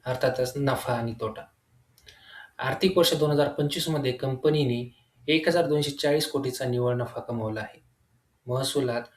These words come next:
सर्वाधिक वाटा ऊर्जा क्षेत्राचा, अ, जवळपास सत्याहत्तर पॉइंट एकसष्ट पर्सेंट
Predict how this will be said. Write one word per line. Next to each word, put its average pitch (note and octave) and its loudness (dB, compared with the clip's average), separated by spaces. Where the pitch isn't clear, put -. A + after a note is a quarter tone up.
सर्वाधिक C3 0
वाटा C#3 2
ऊर्जा C#3+ 0
क्षेत्राचा, C#3 -2
अ, B2 -4
जवळपास C#3 2
सत्याहत्तर C#3 -2
पॉइंट C#3+ -2
एकसष्ट C#3+ -2
पर्सेंट B2 -2